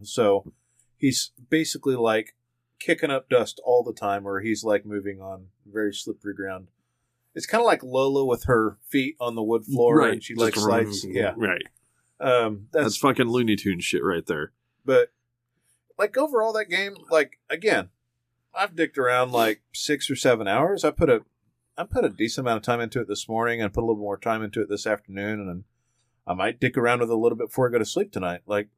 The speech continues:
Speaker 1: I had some fun with it.
Speaker 2: Yeah.
Speaker 1: Um, I just wanna see it get a little bit more challenging. Um, and it
Speaker 2: I
Speaker 1: sounds
Speaker 2: think
Speaker 1: like I gotta get to fifty before that happens.
Speaker 2: Yeah, you're not, you're not an-, anywhere near, uh,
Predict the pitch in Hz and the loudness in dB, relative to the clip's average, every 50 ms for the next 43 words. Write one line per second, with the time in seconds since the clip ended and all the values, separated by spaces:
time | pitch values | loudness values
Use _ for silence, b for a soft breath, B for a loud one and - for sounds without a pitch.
0 | _ - 220 269 269 277 262 - - 147 - - 101 120 135 113 98 104 127 147 | _ -12 -10 -10 -10 -12 -12 -16 -18 -14 -6 -4 -2 -2 -2 0 0 0 0 0
1 | - _ _ _ _ _ _ - 101 92 87 98 104 - _ _ _ - 135 127 | -2 _ _ _ _ _ _ -2 -2 -2 -2 -6 -10 -14 _ _ _ 0 2 2
2 | 123 117 113 104 101 101 98 _ _ _ _ _ _ _ _ _ _ - 139 143 | 4 4 2 0 -2 -6 -12 _ _ _ _ _ _ _ _ _ _ -4 -4 -2
3 | 156 - - 156 143 135 123 - - 135 127 - - 117 110 107 113 131 135 139 | -2 -4 -2 -2 -2 -2 0 2 2 2 2 2 0 0 2 2 2 2 2 2
4 | 143 139 131 135 110 120 127 123 - - 131 120 123 135 135 139 160 170 165 - | 0 0 0 -2 -2 -2 -4 -6 -2 -2 -2 -2 -2 -4 -6 -8 -10 -12 -12 -18
5 | _ _ _ _ _ 113 110 104 98 95 92 95 92 - _ _ 120 113 107 101 | _ _ _ _ _ -6 -4 -4 -4 -4 -6 -10 -14 -20 _ _ -8 -8 -8 -8
6 | 101 101 95 _ _ _ _ _ _ _ - - 127 117 143 139 143 139 143 123 | -10 -14 -18 _ _ _ _ _ _ _ -6 -4 -2 0 0 0 2 2 2 2
7 | - 123 113 120 113 107 107 104 - 110 - - 117 104 - 110 - 101 98 - | 2 2 2 2 2 2 0 -4 -6 -6 -2 -2 -2 0 -2 -6 -8 -8 -10 -6
8 | - 110 104 98 92 92 101 92 - 95 92 92 110 98 - - _ _ 120 123 | -2 0 0 0 0 -2 -4 -4 -6 -8 -4 -2 -2 -2 -2 -6 _ _ 0 0
9 | 127 135 135 131 123 - - _ _ - 123 135 139 147 160 160 151 151 127 85 | 2 2 2 0 0 -2 -6 _ _ -4 -2 0 0 2 2 0 2 0 0 -2
10 | - _ _ - 120 123 123 123 - 113 123 127 127 123 123 123 120 113 113 113 | -4 _ _ -2 0 2 2 0 0 2 2 2 4 2 2 4 4 4 4 2
11 | 110 110 107 107 104 101 98 90 - _ _ _ _ _ _ _ _ _ _ _ | 2 4 4 4 6 6 4 2 2 _ _ _ _ _ _ _ _ _ _ _
12 | _ _ - 92 92 92 90 87 85 | _ _ -6 -4 0 0 2 2 2